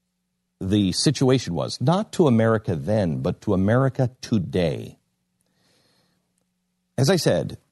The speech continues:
earlier, the word privilege actually means private laws. The reason why we didn't like, um,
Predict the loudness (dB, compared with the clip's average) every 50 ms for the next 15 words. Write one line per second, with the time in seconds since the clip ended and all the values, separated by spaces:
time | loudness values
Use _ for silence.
0 | _ _ -2 0 0 2 2 0 0 0 0 4 4 4 4 4 4 2 -2 -4
1 | -10 -8 -2 2 2 2 2 2 0 0 0 -2 -6 -8 -12 -16 _ _ _ _
2 | _ _ -2 -2 -2 -2 -2 -4 -4 0 2 2 2 2 2 2 2 2 2 2
3 | 0 0 0 -2 -4 -6 -8 -10 -12 -4 0 0 2 2 0 -2 -4 -6 -6 -6
4 | -6 -4 -2 -2 -4 -4 -6 -8 -10 -14 -14 -16 _ _ _ _ _ _ _ _
5 | _ _ _ _ _ 2 4 4 4 4 4 4 4 4 2 2 2 0 0 0
6 | 0 0 0 0 0 0 0 0 0 0 -2 -2 0 2 2 2 2 0 -4 -12
7 | _ _ _ _ _ _ _ _ -8 -6 -4 -4 -4 -4 -4 -6 -8 -8 -10 -10